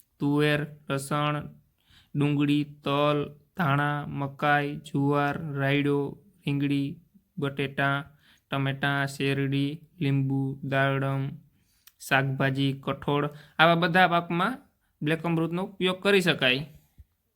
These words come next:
હવે આપણે આગળ વાત કરીએ કે એક પંપમાં કેટલું પ્રમાણ રાખવું જોઈએ બ્લેક, બ્લેક અમૃતનું, તો આપણે સોળ લિટરનો જે પંપ હોય તેમાં આપણે પિસ્તાલીસથી પચાસ એમ એલ જેવું બ્લેક અમૃતનું પ્રમાણ રાખીને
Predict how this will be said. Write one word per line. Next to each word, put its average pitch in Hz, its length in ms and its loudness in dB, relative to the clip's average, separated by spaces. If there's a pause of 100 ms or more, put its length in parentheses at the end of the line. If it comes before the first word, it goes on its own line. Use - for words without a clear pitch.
(1160)
હવે 180 140 4
આપણે 185 220 2
આગળ 185 360 4
વાત 185 360 0
કરીએ 185 220 -2
કે 175 320 0
એક 170 140 -4
પંપમાં 170 340 -2
કેટલું 165 300 0
પ્રમાણ 156 300 2
રાખવું 131 300 -2
જોઈએ 131 160 0
બ્લેક, 135 340 -6
બ્લેક 143 300 -2
અમૃતનું, 139 580 -2 (380)
તો 165 100 2
આપણે 175 640 2
સોળ 165 320 -2
લિટરનો 165 320 -2
જે 156 140 0
પંપ 165 280 -2
હોય 170 140 2
તેમાં 151 300 0
આપણે 151 340 0
પિસ્તાલીસથી 170 960 -2
પચાસ 170 380 -2
એમ 156 140 0
એલ 151 100 0
જેવું 165 360 0
બ્લેક 147 220 0
અમૃતનું 156 460 -4
પ્રમાણ 156 300 -2
રાખીને 170 640 0